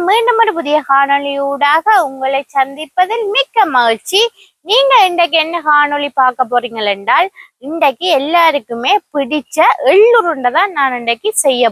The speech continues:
போறேன். அதைத்தான் இந்த வீடியோல நீங்க முழுமையா பார்க்க போறீங்க. எள்ளுருண்டை என்றா யாருக்கு தான் பிடிக்காது? எல்லாருக்குமே மிகவுமே அது பிடிக்கும். ஏன்னு சொல்லி பார்த்து சொன்னா, எள்ளுல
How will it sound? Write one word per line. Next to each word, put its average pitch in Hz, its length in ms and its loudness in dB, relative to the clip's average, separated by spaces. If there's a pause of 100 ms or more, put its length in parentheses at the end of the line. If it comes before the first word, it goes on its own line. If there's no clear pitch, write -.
போறேன். 233 320 2 (380)
அதைத்தான் 392 500 0
இந்த 311 220 -2
வீடியோல 269 460 -2
நீங்க 269 280 -8
முழுமையா 254 440 -2 (180)
பார்க்க 262 340 0
போறீங்க. 220 300 -4 (440)
எள்ளுருண்டை 294 540 0
என்றா 294 280 0
யாருக்கு 254 360 -2
தான் 285 200 0
பிடிக்காது? 214 460 -2
எல்லாருக்குமே 262 580 -2 (120)
மிகவுமே 254 460 -2 (400)
அது 269 120 2 (100)
பிடிக்கும். 247 480 -2
ஏன்னு 294 360 0
சொல்லி 247 240 2
பார்த்து 226 260 -2
சொன்னா, 277 160 0 (100)
எள்ளுல 294 280 0